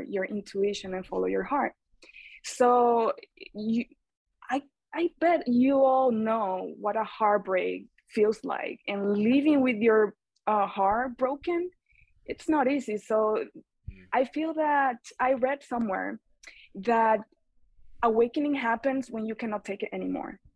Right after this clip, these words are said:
Speaker 2: Mm. Wow.
Speaker 1: With, when, when whatever is happening in your life, you cannot take it anymore. So you start asking these questions to yourself, like, "How I got here? What is that I want?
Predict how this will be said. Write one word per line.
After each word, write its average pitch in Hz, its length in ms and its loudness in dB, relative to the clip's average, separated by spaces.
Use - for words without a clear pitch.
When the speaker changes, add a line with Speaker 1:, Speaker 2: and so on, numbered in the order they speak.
Speaker 2:
Mm. 92 560 -20
Wow. - 200 -8
Speaker 1:
With, 214 140 2
when, 220 280 -2
when 233 260 4
whatever 226 400 0
is 285 160 -8
happening 262 380 -4
in 247 60 -4
your 226 140 -4
life, 214 260 -6
you 208 100 -12
cannot 196 340 -12
take 208 280 -4
it - 100 -4
anymore. 196 580 2
So - 160 -2
you 202 140 2
start 208 420 0
asking 196 480 -4
these 185 280 -4
questions - 720 -6
to - 80 -8
yourself, 196 540 -4
like, 214 480 4
"How 202 240 -2
I 220 100 4
got 208 260 0
here? 196 460 -6
What 196 120 -2
is 202 120 -2
that 202 160 -8
I 196 120 0
want? 196 460 -2